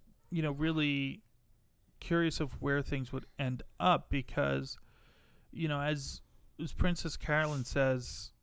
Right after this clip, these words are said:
you know, when they have that moment after,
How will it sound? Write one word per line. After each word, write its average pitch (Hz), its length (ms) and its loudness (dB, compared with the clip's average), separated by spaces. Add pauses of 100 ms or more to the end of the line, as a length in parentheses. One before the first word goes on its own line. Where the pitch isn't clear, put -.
(320)
you 151 120 -2
know, 135 140 0
when 127 480 -2 (260)
they 135 300 -4
have 135 220 -2
that 131 140 0
moment 127 640 0
after, 123 1000 -2